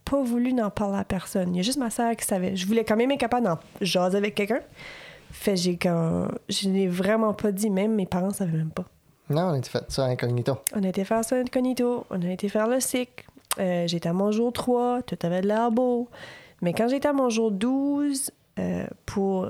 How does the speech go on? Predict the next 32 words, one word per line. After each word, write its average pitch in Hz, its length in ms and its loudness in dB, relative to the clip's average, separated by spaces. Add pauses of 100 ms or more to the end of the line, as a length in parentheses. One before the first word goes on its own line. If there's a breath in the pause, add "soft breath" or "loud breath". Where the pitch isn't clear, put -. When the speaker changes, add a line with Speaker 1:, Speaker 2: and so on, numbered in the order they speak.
(140)
Speaker 1:
savoir 175 340 0
est-ce 185 100 -4
qu'on 180 120 0
était 170 200 0
prêt 208 160 -2
pour - 120 -6
faire 202 160 2
le 185 100 2
déclenchement, 175 600 0 (680 loud breath)
mes 247 720 0 (360)
follicules 277 320 0
n'avaient 262 200 2
pas 226 160 -2
assez 240 160 -2
grossi. 220 480 -2 (220)
C'était, - 420 -4
Speaker 2:
Ouais. 139 160 2
Speaker 1:
on 208 60 2
dirait 277 220 2
que 262 60 -2
je - 140 -2
ré-, 226 200 2
mon 208 160 2
corps 262 180 0
réagissait 240 380 0
un 226 80 0
petit - 140 -6
peu 269 100 0
moins 226 280 2
bien 214 180 2
au 226 60 2
traitement. 175 360 -4